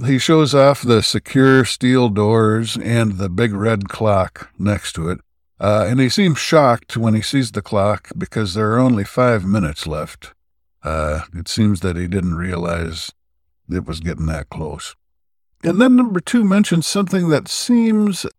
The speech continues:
it seems like a digression, but actually in the episode to follow, it will, uh, have a bit of a payoff. He mentions this cell is self-contained and it has food for six months. He says you could go anywhere in it. It's detachable.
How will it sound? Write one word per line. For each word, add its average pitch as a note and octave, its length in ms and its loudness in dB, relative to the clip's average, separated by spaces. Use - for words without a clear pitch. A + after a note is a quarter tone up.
it B2+ 100 -6
seems G3 320 2
like C3+ 220 0
a C3 60 0
digression, G#2 880 2
but F#2+ 140 -2
actually G#2 720 -2
in C3 220 0
the A2 100 2
episode A2 500 -2
to G2+ 60 -6
follow, G2 640 -2
it F#2 160 -4
will, F#2+ 380 -2
uh, F2 240 -4
have G#2 220 -2
a F2+ 60 -4
bit F2 180 -4
of D#2+ 100 -8
a D#2 80 -8
payoff. F2 640 -4
He B2 100 0
mentions D3+ 420 2
this G2+ 180 -6
cell B2+ 540 2
is G2 220 -2
self-contained A2 920 0
and F#2 220 -4
it - 20 -2
has G#2+ 220 0
food C#3 320 -2
for A2+ 120 0
six - 360 -6
months. F#2+ 380 0
He A2+ 80 -2
says G#2 280 -2
you B2 140 2
could F#2 220 -6
go C3+ 240 0
anywhere G#2+ 580 4
in F#2 160 0
it. D#2 160 -4
It's F2+ 200 -4
detachable. E2 920 -4